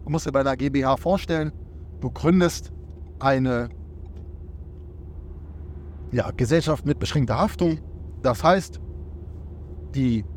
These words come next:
Haftung liegt bei der juristischen Person. Du bekommst also, die G M B H wird sozusagen, sozusagen dein Name. Bei einer Einzelunternehmung bist du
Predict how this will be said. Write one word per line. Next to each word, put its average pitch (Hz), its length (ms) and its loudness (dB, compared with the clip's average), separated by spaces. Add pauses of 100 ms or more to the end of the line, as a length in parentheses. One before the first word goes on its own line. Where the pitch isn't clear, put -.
Haftung 180 560 4
liegt 160 460 -2
bei 147 100 6
der 143 140 4
juristischen 156 580 2
Person. 131 440 2
Du 113 80 -2
bekommst 214 440 2
also, 151 380 4
die 131 280 -2 (380)
G 175 140 4
M 180 80 4
B 165 80 6
H 190 220 6
wird 180 120 2
sozusagen, 151 500 2
sozusagen 151 460 4
dein 139 220 4
Name. 135 360 4 (640)
Bei 135 80 -2
einer 131 340 0
Einzelunternehmung 175 720 4
bist 127 240 -2
du 262 240 6